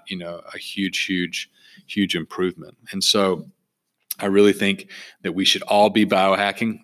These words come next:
Um, and so if you want more, uh, on this, you can look up the energy factor.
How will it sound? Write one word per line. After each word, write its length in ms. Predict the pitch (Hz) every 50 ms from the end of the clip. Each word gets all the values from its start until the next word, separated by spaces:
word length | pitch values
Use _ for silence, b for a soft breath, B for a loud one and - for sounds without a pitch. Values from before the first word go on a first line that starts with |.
| - - 104
Um, 440 | 101 92 90 90 90 92 90 95
and 220 | 90 92 92 90 85
so 500 | - - 101 92 90 90 87 85 85 - b b b b b b b b _ _ _ -
if 200 | - - - -
you 120 | 98 98
want 260 | 95 98 98 92 -
more, 560 | 90 92 95 98 101 107 117 127 123 113 - -
uh, 200 | - 101 101 95 - -
on 220 | 104 107 107 110
this, 440 | 104 117 117 127 123 - - - - 95 -
you 120 | - 104 98
can 180 | - 92 92
look 200 | 95 98 95 -
up 200 | 104 95 95 -
the 120 | - - -
energy 320 | 98 104 104 95 - 110
factor. 560 | - - 113 110 113 - - 135 135 131 123